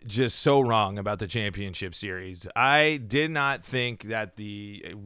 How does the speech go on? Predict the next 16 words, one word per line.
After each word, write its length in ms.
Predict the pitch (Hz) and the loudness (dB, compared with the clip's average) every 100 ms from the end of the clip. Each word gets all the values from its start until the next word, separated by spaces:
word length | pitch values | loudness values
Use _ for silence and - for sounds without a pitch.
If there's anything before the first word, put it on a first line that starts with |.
| 98 | -4
Red 220 | 143 139 | -2 0
Sox 360 | 156 143 127 | 0 0 -2
or 180 | - 110 | -8 -6
the 140 | 104 98 | -6 -8
Braves 640 | 95 139 151 151 143 120 - - - | 0 6 8 8 6 2 -8 -20 -4
really 280 | 147 220 196 | 6 8 8
had 280 | 156 170 156 | 8 8 8
much, 300 | 147 147 156 - | 4 2 0 2
uh, 220 | 139 135 | 4 6
of 280 | 131 127 123 | 4 4 2
a 200 | 123 123 | -2 -2
chance. 720 | 104 - 143 123 101 95 - | -2 -2 0 0 -2 -6 -6
I, 160 | 120 120 | -2 0
I, 400 | 110 123 127 113 | 2 2 2 0
I 40 | 135 | 0
thought 380 | - 160 156 | 6 8 8